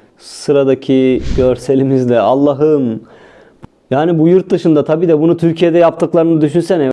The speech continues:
O işçiyi bulurlar valla eşek sudan gelinceye kadar döverler yani. Yani bu boya çıkmaz da kaportadan. Yazık günah, arabaya yazık etmiş ya. Ya yurt dışında acımıyorlar işte. Kural.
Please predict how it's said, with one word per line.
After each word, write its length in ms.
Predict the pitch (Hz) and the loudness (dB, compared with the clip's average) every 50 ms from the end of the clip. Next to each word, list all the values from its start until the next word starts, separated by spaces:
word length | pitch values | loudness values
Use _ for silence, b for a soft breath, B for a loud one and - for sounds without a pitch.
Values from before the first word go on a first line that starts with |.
| - | -2
O 160 | - 151 165 175 | 0 2 2 2
işçiyi 400 | 170 165 - - 180 180 170 170 | 2 0 -2 0 0 0 2 2
bulurlar 360 | 180 180 185 180 175 170 156 | 2 4 4 4 4 4 4
valla 680 | 156 165 170 170 165 165 160 147 - - - - - - | 2 2 2 2 4 2 2 2 0 -4 -10 -10 -4 -2
eşek 360 | 156 156 - - 175 160 - | -2 -2 0 -2 -2 -2 0
sudan 300 | - 160 156 175 165 160 | 0 0 0 2 2 2
gelinceye 420 | 165 170 175 175 165 165 165 156 | 2 2 2 2 2 2 2 2
kadar 300 | 147 151 160 170 160 143 | 2 2 2 0 0 2
döverler 400 | 151 147 147 151 147 143 131 117 | 2 2 2 2 2 2 0 2
yani. 340 | 113 107 101 101 104 101 101 101 - b b b b b b b | 2 0 0 0 -2 -4 -6 -8 -10 b b b b b b b
Yani 180 | 127 135 151 160 | -4 -2 0 0
bu 120 | 156 151 | 0 0
boya 260 | 139 151 165 180 - - | 2 2 2 2 2 0
çıkmaz 460 | - 151 135 - 160 175 185 180 170 | -4 -6 -4 -2 -2 -2 -2 -2 -2
da 80 | 160 | -2
kaportadan. 680 | 123 139 127 117 - 120 110 110 - 104 101 104 110 120 | -2 -4 -6 -2 -2 -2 -2 -2 -4 -4 -2 -2 0 0
Yazık 340 | 135 143 143 160 151 160 | 0 0 0 -2 -4 -2
günah, 280 | - 170 170 170 170 160 | -2 -2 0 0 -2 -2
arabaya 300 | 147 147 143 156 156 151 | -2 -2 0 0 2 2
yazık 300 | 147 143 139 139 147 135 | 2 2 0 0 -2 -2
etmiş 400 | - 107 - - 113 104 - - | -2 -2 -2 -4 -8 -8 -6 -6
ya. 200 | 101 101 104 104 - _ _ _ _ _ - | -8 -8 -8 -8 -12 _ _ _ _ _ -4
Ya 140 | 139 147 151 | -2 0 2
yurt 240 | 143 131 127 127 131 | 2 0 0 -2 -4
dışında 300 | 147 135 156 165 175 170 | -4 -2 0 2 2 2
acımıyorlar 480 | 165 156 170 185 190 180 156 139 127 | 2 2 2 2 2 2 2 0 0
işte. 220 | 117 110 - 135 117 | -2 -2 -2 -4 -4
Kural. 380 | - - 139 156 165 160 135 | -2 -2 0 2 2 0 0